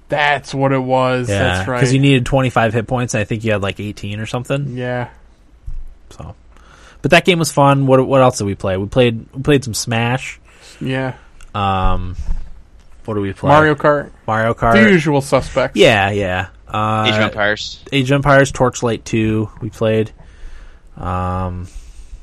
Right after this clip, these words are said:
Speaker 2: I'm drawing a blank here. It was almost a month ago now.
Speaker 1: Jesus.
Speaker 3: You know what? Just going back to Don't Starve together. Um, part of what makes that game,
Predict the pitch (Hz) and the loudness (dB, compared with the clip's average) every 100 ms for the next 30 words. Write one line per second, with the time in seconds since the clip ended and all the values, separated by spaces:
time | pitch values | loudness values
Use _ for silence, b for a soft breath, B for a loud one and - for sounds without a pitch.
0 | b - - - - - - - - - | b -12 -12 -12 -12 -10 -10 -14 -16 -14
1 | - 92 87 90 92 90 - 85 92 - | -10 -8 -8 -8 -8 -10 -10 -10 -10 -14
2 | - 120 113 - - - - _ _ 135 | -8 -6 -6 -8 -18 -20 -20 _ _ 0
3 | 170 135 98 101 123 90 90 90 87 87 | 2 2 0 -4 -4 -4 -4 -4 -4 -6
4 | - - b b b - 117 117 - 175 | -12 -20 b b b -16 -16 -16 -4 0
5 | 254 269 - - - - - - - - | 2 2 0 -6 -20 -20 -20 -20 -20 -16
6 | - - - - 160 170 - 156 139 127 | -16 -16 -20 -14 -12 -12 -6 -2 2 2
7 | 117 107 101 - 95 87 92 90 85 82 | 0 -4 -4 0 0 0 -2 -2 0 -4
8 | - 92 90 90 85 82 _ _ _ - | -2 0 0 -2 -6 -12 _ _ _ -20
9 | _ _ - _ _ _ _ _ _ 196 | _ _ -20 _ _ _ _ _ _ 4
10 | 175 139 143 123 110 110 117 98 | 4 4 0 0 0 2 2 0